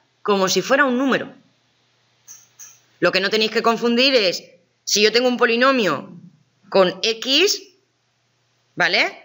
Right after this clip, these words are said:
Mi, mi polinomio es X, o sea, mi A es un número. Pues mi A lo coloco aquí como si fuera un número, sea el que sea. ¿De acuerdo?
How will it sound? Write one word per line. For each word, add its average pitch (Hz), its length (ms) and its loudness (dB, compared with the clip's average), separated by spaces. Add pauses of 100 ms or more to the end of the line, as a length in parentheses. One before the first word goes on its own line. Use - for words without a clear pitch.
(440)
Mi, 208 580 2
mi 208 180 2
polinomio 208 540 2
es 269 120 0
X, 220 280 0
o 165 60 -6
sea, 156 200 0
mi 156 200 -2
A 175 120 0
es 220 140 -4
un 208 140 -4
número. 180 360 -2
Pues 143 140 -4
mi 131 200 -4
A 185 260 4
lo 208 140 -4
coloco 151 240 -4
aquí 156 180 -2
como 233 200 0
si 185 80 -4
fuera 185 220 0
un 151 80 -4
número, 123 280 -8
sea 196 160 -2
el 202 80 -4
que 196 100 -6
sea. 113 300 -10 (840)
¿De 156 60 -4
acuerdo? 220 420 0